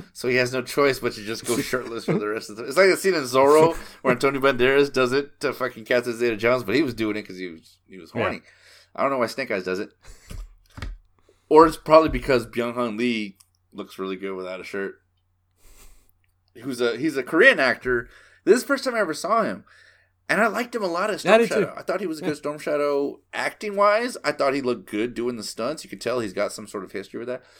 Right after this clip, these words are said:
Speaker 2: He wa-, he was in Red Part Two. He was in Magnificent Seven. I thought we were gonna start seeing a lot more of this
Speaker 1: Hmm.
Speaker 2: dude, and I haven't seen him in, since Magnificent Seven.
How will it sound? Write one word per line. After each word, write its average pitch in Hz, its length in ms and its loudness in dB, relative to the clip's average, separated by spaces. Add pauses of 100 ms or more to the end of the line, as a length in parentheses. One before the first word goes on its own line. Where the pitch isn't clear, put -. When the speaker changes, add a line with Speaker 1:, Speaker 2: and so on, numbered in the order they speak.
(480)
Speaker 2:
He 113 180 -8
wa-, 147 80 -4
he 143 180 0
was 127 160 0
in 113 200 -4
Red 120 300 2
Part - 260 -4
Two. 160 360 2
He 160 120 -4
was 107 140 -6
in 110 100 -10
Magnificent 104 520 -12
Seven. 156 520 -4
I 139 100 -8
thought 226 180 2
we 165 60 0
were 127 100 0
gonna 131 140 -4
start 123 200 -12
seeing 143 200 -10
a 135 60 -4
lot 131 140 -4
more 143 160 -4
of 233 100 -4
this 104 140 -6
Speaker 1:
Hmm. 95 40 -12
Speaker 2:
dude, 101 280 -6 (100)
and 160 120 -14
I 208 80 -4
haven't 269 220 -2
seen 139 240 -10
him 151 120 -10
in, 143 180 -14 (100)
since - 400 -10
Magnificent 123 600 -12
Seven. - 360 -10